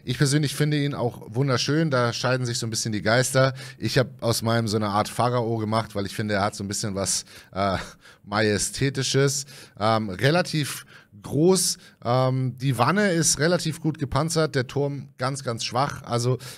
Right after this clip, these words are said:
ähm, an der Wanne, gerade hier Oberwanne, aber auch die Unterwanne, da kann schon mal was bouncen. Am Turm wird eigentlich nichts bouncen, es sei denn, jemand trifft hier eure große Kanone. So ganz klein ist die ja nicht. Ähm, dann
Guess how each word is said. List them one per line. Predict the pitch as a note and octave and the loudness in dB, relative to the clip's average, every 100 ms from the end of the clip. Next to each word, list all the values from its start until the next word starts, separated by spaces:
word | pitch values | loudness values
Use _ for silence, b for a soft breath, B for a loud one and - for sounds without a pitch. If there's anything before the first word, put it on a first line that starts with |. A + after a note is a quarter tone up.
| B | B
ähm, | A2 A#2+ A#2 A2+ A#2 _ | 2 4 2 -2 -8 _
an | - A#2 | -6 0
der | B2 G#2+ | 2 4
Wanne, | B2+ C#3 C#3+ C3+ - | 2 2 0 -2 -6
gerade | - A2 A#2+ | -2 2 2
hier | A2 A#2 G2 | 2 0 0
Oberwanne, | A#2+ B2+ A2 A#2 A2+ | 0 0 0 0 -2
aber | G#2+ G#2+ | -2 -2
auch | G2 G2+ | -4 -6
die | - G#2+ G#2+ | -8 -4 -4
Unterwanne, | A2+ A#2+ A2+ A#2 A#2+ B2 B B | -2 -2 0 2 2 0 B B
da | |
kann | A#2+ D3+ E3+ | -2 0 -2
schon | E3+ | 0
mal | D#3+ B2+ | 2 2
was | A#2+ | 0
bouncen. | A#2 C3 D3+ D#3 D3+ D3 B B | 2 2 2 -2 -4 -6 B B
Am | A#2 A2+ | -6 -2
Turm | A2+ C#3 C#3+ C3+ - F2+ | 2 4 2 -2 -10 -4
wird | A#2+ A#2+ | -4 -4
eigentlich | G2 A2+ G#2+ A#2 | -6 -4 -4 -6
nichts | B2 - | -6 -6
bouncen, | A2+ A2 A2 A2+ | -2 -2 -2 -4
es | G#2 G2+ | -4 0
sei | G#2 | 2
denn, | A2 G#2 | 2 0
jemand | G2+ G2+ - | -2 -2 -2
trifft | A#2 - | -4 -4
hier | - G#2 | -2 0
eure | G2 G2 | 0 -2
große | E2+ G2+ G#2+ | -2 -2 -2
Kanone. | G2+ F#2 G#2 C3 B2+ | -4 -2 0 0 0
So | G2 G#2+ | 0 -4
ganz | F#2+ G#2+ G#2+ - | -4 -4 -4 -4
klein | G#2+ G2+ | -2 -2
ist | G2+ G2+ | -2 -4
die | G#2 | 0
ja | G2 | 0
nicht. | A2 D3+ - B B B | 2 -2 -4 B B B
Ähm, | G2+ A2 G#2 F2 | 2 2 2 -2
dann | A2+ A2+ B2 | 2 2 2